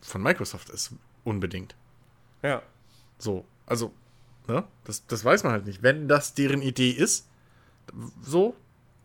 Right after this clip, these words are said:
Speaker 1: okay, maybe. Ähm, dann machen sie auf jeden Fall einen guten Job aktuell, aber wenn sie halt wirklich noch so diesen Konsolenkrieg führen wollen, da sind sie mir fast schon ein bisschen zu passiv, was diese ganze Hardware-Geschichte angeht.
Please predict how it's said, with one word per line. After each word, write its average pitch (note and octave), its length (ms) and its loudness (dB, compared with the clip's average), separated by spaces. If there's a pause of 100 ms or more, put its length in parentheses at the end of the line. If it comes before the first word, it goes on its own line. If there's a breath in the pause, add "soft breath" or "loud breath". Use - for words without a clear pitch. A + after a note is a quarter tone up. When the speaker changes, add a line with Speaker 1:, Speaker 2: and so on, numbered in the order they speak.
(260)
Speaker 1:
okay, C3 520 2 (120)
maybe. B2 340 0 (840 soft breath)
Ähm, C3 460 4 (380)
dann C3 140 0
machen C#3 160 0
sie C3+ 80 4
auf C3+ 120 0
jeden D#3+ 140 6
Fall G#3+ 140 4
einen F#3+ 80 0
guten G3 240 -4
Job F#3+ 200 -2
aktuell, F#3+ 520 -2
aber C3+ 260 2
wenn C3+ 160 0
sie C3 100 0
halt C3 200 -2
wirklich C#3 320 -6
noch D#3+ 160 -4
so D3 320 -2 (440 soft breath)
diesen C3 180 0
Konsolenkrieg E3 1200 0 (120)
führen G3 400 0
wollen, A3+ 400 0 (1120 soft breath)
da D3+ 420 2
sind C3 300 -6
sie F#3 80 -2
mir F3 100 2
fast E3 220 -4
schon F3 100 0
ein D#3+ 40 -2
bisschen E3 200 -6
zu - 100 -12
passiv, B2 480 -2
was A2 140 -4
diese G#2+ 180 -6
ganze A2 220 -4
Hardware-Geschichte - 640 -8
angeht. - 240 -12